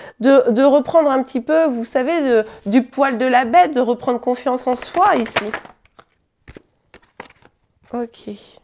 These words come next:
Je tords les cartes. <laughs> On a la carte de l'empereur. Hmm.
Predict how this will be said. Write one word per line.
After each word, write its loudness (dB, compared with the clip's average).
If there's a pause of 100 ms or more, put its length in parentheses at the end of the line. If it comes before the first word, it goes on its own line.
(1600)
Je -18
tords -2
les -6
cartes. -10 (360)
<laughs> -12
On 0
a 2
la 0
carte -4
de -2
l'empereur. -2 (540)
Hmm. -6